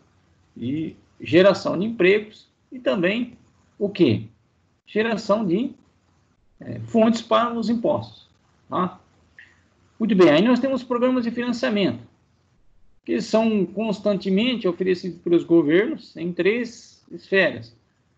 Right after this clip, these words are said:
a municipal, a estadual e a federal. E como eu já havia comentado, o órgão mais conhecido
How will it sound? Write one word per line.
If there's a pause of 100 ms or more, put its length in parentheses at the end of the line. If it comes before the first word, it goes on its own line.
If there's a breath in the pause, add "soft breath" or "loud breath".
(240)
a
municipal, (420)
a
estadual (540)
e
a
federal. (720)
E
como
eu
já
havia
comentado,
o
órgão
mais
conhecido